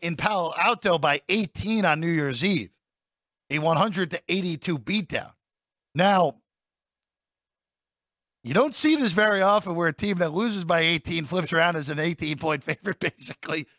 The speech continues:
in the next meeting. You don't see that very often in college hoops. I like the over in this game, actually, and it's been bet up.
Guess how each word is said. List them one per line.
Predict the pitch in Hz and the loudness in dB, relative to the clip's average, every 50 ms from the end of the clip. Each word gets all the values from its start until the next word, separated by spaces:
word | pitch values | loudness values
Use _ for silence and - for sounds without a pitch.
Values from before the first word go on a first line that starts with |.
| _ _ _ _ - | _ _ _ _ -10
in | 180 160 | -8 -8
the | 151 143 | -6 -2
next | 151 185 220 208 - - | 0 0 0 0 -2 -4
meeting. | 165 165 147 147 | -4 -4 -4 -4
You | 156 180 | -4 -4
don't | 214 202 - | -4 -4 -4
see | - - 220 240 | -6 -6 -2 0
that | - 262 214 165 | 0 0 0 0
very | 147 175 160 151 143 | 0 0 2 2 2
often | 143 139 139 135 - 143 | 2 2 0 0 -2 -6
in | 135 120 | -12 -8
college | 135 143 139 120 110 - | -4 -4 -4 -4 -6 -8
hoops. | - 180 202 190 139 113 - _ _ _ _ _ _ _ _ _ _ _ _ _ _ _ _ _ _ _ _ _ _ _ | -10 -8 -8 -8 -8 -10 -16 _ _ _ _ _ _ _ _ _ _ _ _ _ _ _ _ _ _ _ _ _ _ _
I | - 170 180 202 294 320 339 294 | -4 -2 0 2 2 0 0 -4
like | 208 165 160 170 220 262 208 156 127 | -6 -6 -4 -2 -2 -2 -4 -6 -10
the | 156 156 143 - - | -12 -12 -12 -8 -6
over | 131 160 226 254 214 190 160 127 110 | -4 -4 -2 -2 -2 -2 -2 -2 -4
in | 104 104 | -6 -8
this | 104 101 98 - - | -12 -12 -10 -10 -10
game, | - - 110 104 101 98 | -10 -12 -14 -14 -16 -16
actually, | 95 90 92 95 - - 117 104 - 101 - | -18 -18 -20 -20 -20 -20 -20 -20 -20 -16 -8
and | - 160 160 170 | -4 -4 -2 -2
it's | 170 147 - | -4 -4 -6
been | - 175 175 160 147 | -6 -6 -4 -2 0
bet | 165 208 240 208 | 2 2 4 4
up. | 175 185 175 139 123 - _ | 2 2 2 2 0 -2 _